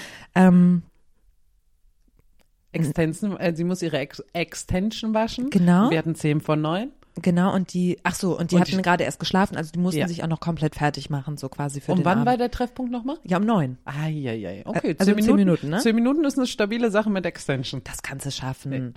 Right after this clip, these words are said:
Speaker 2: Ja, klar.
Speaker 1: Also wenn du da auch noch mit den Hunden gerade unterwegs
Speaker 2: Ja,
Speaker 1: bist.
Speaker 2: ja.
Speaker 1: Du fliegst.
Speaker 2: Auf jeden
Speaker 1: Beam.
Speaker 2: Fall.
Speaker 1: Und, ähm, ich dachte, okay, okay, scheiße, <laughs> was machst du jetzt, ne?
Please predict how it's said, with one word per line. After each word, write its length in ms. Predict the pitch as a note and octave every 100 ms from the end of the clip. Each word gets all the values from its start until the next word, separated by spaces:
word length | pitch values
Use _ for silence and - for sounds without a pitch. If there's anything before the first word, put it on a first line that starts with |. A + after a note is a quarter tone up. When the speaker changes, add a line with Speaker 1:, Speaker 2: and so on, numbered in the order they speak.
| -
Speaker 2:
Ja, 180 | C#3 A2
klar. 340 | - F#2+ A#2+
Speaker 1:
Also 140 | C#3+ E3
wenn 100 | E3+
du 60 |
da 120 | D#3 C3+
auch 80 | E3
noch 100 | D#3
mit 140 | D#3
den 100 | D3+
Hunden 220 | D#3+ D#3
gerade 200 | D3+ C#3+
unterwegs 380 | C#3+ C3+ C3 B2
Speaker 2:
Ja, 60 | A#2+
Speaker 1:
bist. 120 | G#2
Speaker 2:
ja. 80 | C3 - _ _ _ _ _
Speaker 1:
Du 80 | D#3
fliegst. 520 | - D3+ D3+ - -
Speaker 2:
Auf 200 | - D3
jeden 140 | D3 F3+
Speaker 1:
Beam. 60 | D#3+
Speaker 2:
Fall. 220 | E3 C#3 - - - - - -
Speaker 1:
Und, 420 | F#3+ F#3+ F#3+ -
ähm, 340 | - F3+ E3+ E3+ _ _
ich 160 | G3 -
dachte, 320 | F#3+ - -
okay, 220 | B3+ - A4+ - - _
okay, 400 | - - A#3+ E3+ -
scheiße, 600 | - - G#3+ A3 - - F3
<laughs> 240 | D#3+ E3+ -
was 260 | F3+ E3
machst 400 | G#3+ D3 - -
du 60 | C#4+
jetzt, 440 | G3 E3+ F3 -
ne? 180 | G3 G#3+